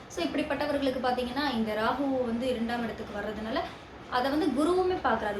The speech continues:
குருவுமே அவரோட ஒன்பதாம் பார்வையாக உங்களோட இரண்டாம் இடத்துல இருக்கக்கூடிய ராகுவை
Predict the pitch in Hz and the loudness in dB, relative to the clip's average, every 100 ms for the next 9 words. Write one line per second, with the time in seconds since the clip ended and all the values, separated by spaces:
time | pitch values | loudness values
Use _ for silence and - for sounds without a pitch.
0 | 226 285 302 294 330 262 247 233 233 269 | 2 4 4 6 6 6 4 2 0 2
1 | 277 254 240 220 220 220 226 320 381 226 | 0 0 -2 0 0 0 0 -2 0 0
2 | 220 214 220 254 285 285 247 226 220 220 | 0 0 0 2 2 2 0 0 -2 -2
3 | 220 220 220 214 233 254 | 0 2 2 2 4 4